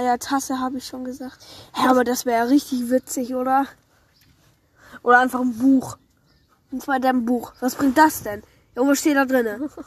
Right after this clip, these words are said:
Speaker 2: <laughs> Keine
Speaker 1: Wie wir
Speaker 2: Ahnung.
Speaker 1: unsere Folgen aufnehmen.
Speaker 2: Paluten hat doch auch so eine Bücher.
Speaker 1: Ach so, so ein Buch schreiben.
Speaker 2: Die Shahamas-Verschwörung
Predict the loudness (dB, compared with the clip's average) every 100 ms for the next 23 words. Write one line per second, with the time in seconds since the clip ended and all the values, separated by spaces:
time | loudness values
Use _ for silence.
0 | -20 -20 _ -6 2 8 8 8 0 0
1 | -4 -2 -2 -2 -6 -8 -10 -12 -14 _
2 | _ _ 0 6 4 4 -2 0 4 4
3 | 4 0 0 0 -2 2 2 2 _ -20
4 | _ _ -20 -14 -4 0 2 2 0 -4
5 | -12 -8 -6 -4 2 2 4 4 6 6
6 | 6 6 2 0 -2 -2 -2 -4 2 2
7 | 2 0 0